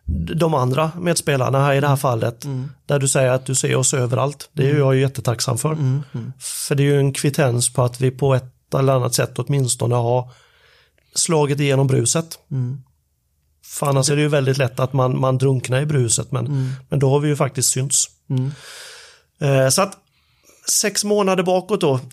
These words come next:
Speaker 1: eh, jag kommer knappt ihåg så lång tid tillbaka, men vi har ju faktiskt varit ute på diverse motorbanor tillsammans med Team Kågered och Porsche Carrera Cup.
Speaker 2: Mm. När började själva tä-, motortävlingen? Började de på våren?
Speaker 1: Ja, de börjar på våren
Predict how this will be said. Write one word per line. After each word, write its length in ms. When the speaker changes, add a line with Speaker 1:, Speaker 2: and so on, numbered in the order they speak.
Speaker 1:
eh, 100
jag 420
kommer 180
knappt 260
ihåg 280
så 160
lång 220
tid 200
tillbaka, 580
men 500
vi 100
har 220
ju 120
faktiskt 500
varit 300
ute 500
på 500
diverse 340
motorbanor 640
tillsammans 580
med 120
Team 260
Kågered 560
och 120
Porsche 300
Carrera 340
Cup. 460
Speaker 2:
Mm. 220
När 140
började 520
själva 480
tä-, 300
motortävlingen? 800
Började 340
de 100
på 80
våren? 520
Speaker 1:
Ja, 140
de 160
börjar 220
på 120
våren 540